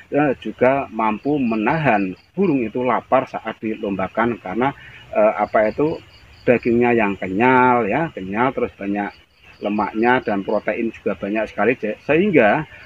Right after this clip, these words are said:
burung itu akan tahan lapar, dan saat burung enjoy, burung kerjanya juga maksimal gitu ya. Nah, nah, dari video simple ini ya, video singkat ini Om Bro, eh, apa itu, menjawab,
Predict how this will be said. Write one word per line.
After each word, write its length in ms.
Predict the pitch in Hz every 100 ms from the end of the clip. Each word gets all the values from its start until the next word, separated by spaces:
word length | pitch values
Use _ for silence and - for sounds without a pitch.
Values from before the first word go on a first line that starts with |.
| -
burung 240 | 117 127 117
itu 160 | 104 147
akan 400 | 104 104 127 120
tahan 560 | 107 92 110 113 - 104
lapar, 400 | 107 - 131 110
dan 240 | 101 92
saat 320 | 104 95 98 _ - - _
burung 320 | 202 208 151 131
enjoy, 640 | 113 95 110 127 156 147 -
burung 240 | 117 123
kerjanya 400 | 104 92 101 113
juga 400 | 110 98 104 92
maksimal 640 | 98 95 - 90 85 87 78 78 -
gitu 160 | 101 101
ya. 240 | 110 123 - - -
Nah, 160 | 98 85 - - -
nah, 160 | 151 -
dari 480 | - 101 104 165 214
video 800 | - 123 117 104 101 101 101 98
simple 400 | - 120 110 -
ini 320 | 95 104 113
ya, 80 | 147
video 240 | 165 123 113
singkat 320 | 104 101 - 98
ini 240 | 110 165
Om 240 | 131 101
Bro, 240 | 92 123 175 - - - _ _ -
eh, 440 | 113 107 104 104 95
apa 320 | 101 - 104
itu, 160 | 101 165
menjawab, 560 | 127 98 95 101 -